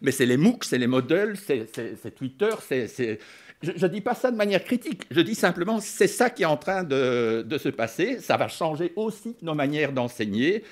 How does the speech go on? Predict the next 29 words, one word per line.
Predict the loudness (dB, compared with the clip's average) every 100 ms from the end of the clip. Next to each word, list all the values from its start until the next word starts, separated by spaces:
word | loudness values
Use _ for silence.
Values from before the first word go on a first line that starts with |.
| -18
Enfin, | -6 -4
on | -4
voit | -4 0 0
le, | 0 -4 -10 -16 -6
la, | -4 -2
la | -2
profusion | 2 2 2 0 0
des | 0
mooc, | -2 -4
et | -10
je |
suis | -10 -10
dans | -8 -10
un | -8
mooc, | -8 -8 -4
euh, | 0 0 0 0 0
à, | 0 0 0 -2 -4 -10 -20 -2
à, | -2 0 0
à | 0
l'U | 0 -4
L | -6
B. | -10
Ça | 0 0
produit | 6 6 6 6
aussi | 4 4 -4 -4 -6 _ _ _ _ -8
une | -6 -4
frénésie | 2 2 4 0 -2 -2
de | 2
l'évaluation. | 2 4 2 0 -4 -12